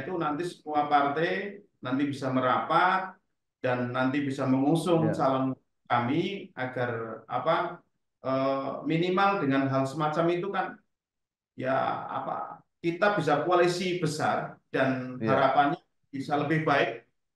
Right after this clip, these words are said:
Speaker 1: untuk
Speaker 2: Ya.
Speaker 1: kedepannya, untuk lima tahun ke depan. Harapannya seperti itu.
Speaker 2: Ya, baik, Pak Slamet. Saya kira men-, menarik kalau bisa koalisi besar.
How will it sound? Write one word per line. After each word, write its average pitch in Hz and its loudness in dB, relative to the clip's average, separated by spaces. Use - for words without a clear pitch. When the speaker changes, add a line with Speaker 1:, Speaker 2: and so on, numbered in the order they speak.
Speaker 1:
untuk 143 0
Speaker 2:
Ya. - -6
Speaker 1:
kedepannya, 156 4
untuk 135 -8
lima 131 0
tahun 127 0
ke 113 -4
depan. 104 -2
Harapannya 135 2
seperti 139 -4
itu. 110 -8
Speaker 2:
Ya, 104 -2
baik, 131 6
Pak 101 2
Slamet. 120 2
Saya 120 0
kira 139 4
men-, 135 2
menarik 120 2
kalau 107 -2
bisa 107 -4
koalisi 104 0
besar. 120 4